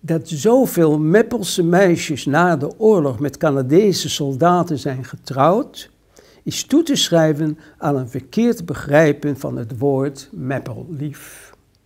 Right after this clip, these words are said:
Zo, dat is mijn eerste stelling voor een mogelijk promoveren. Nog één. Zij die zich met de studie van Kabbalah bezighouden,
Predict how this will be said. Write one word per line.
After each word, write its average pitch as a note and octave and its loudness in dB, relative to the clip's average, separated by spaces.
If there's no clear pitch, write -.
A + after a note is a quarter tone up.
Zo, - -4
dat G3+ 4
is G3+ 2
mijn F3 -2
eerste A#3+ 2
stelling F#3 0
voor D#3 -2
een D#3 2
mogelijk D3+ 0
promoveren. B2+ -4
Nog F3 0
één. C#3 -10
Zij F#3 6
die F#3+ 4
zich D#3 2
met C#3 -4
de D3+ -6
studie G3 2
van C#3+ -6
Kabbalah C3 2
bezighouden, D#3+ 2